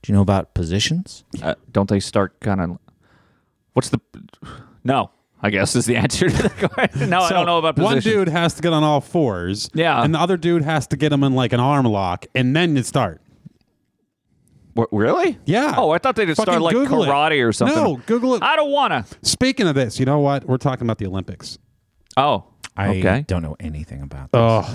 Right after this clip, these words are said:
Speaker 3: you're so lucky.
Speaker 2: So a bunch of countries <laughs> send their best people that came from other countries that are better to play sports for that country.
Speaker 3: And then there's just old ramps in Lake Placid.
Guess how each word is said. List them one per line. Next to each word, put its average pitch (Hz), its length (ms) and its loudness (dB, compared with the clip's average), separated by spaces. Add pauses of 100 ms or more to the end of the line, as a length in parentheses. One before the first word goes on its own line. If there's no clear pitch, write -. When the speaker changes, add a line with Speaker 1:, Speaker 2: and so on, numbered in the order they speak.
Speaker 3:
you're 107 160 2
so 127 540 0
lucky. 101 440 -4 (300)
Speaker 2:
So 131 360 0
a 120 80 2
bunch 139 280 -2
of 208 120 -2
countries 104 720 -2 (220)
<laughs> - 220 -12
send 127 520 0 (180)
their 123 720 0
best 120 540 -2
people 147 440 2
that 123 220 -2
came 123 220 0
from 117 180 0
other 131 260 0
countries 95 540 0
that 98 140 2
are 92 40 2
better 87 440 0 (540)
to 90 220 -6 (480)
play 92 300 0
sports - 460 -4
for - 140 -6
that 67 200 -6
country. - 340 -12
Speaker 3:
And 131 140 2
then 156 80 2
there's 127 200 2
just 143 180 0
old 147 220 2
ramps 151 320 0
in 139 100 2
Lake 170 180 -2
Placid. 214 460 -4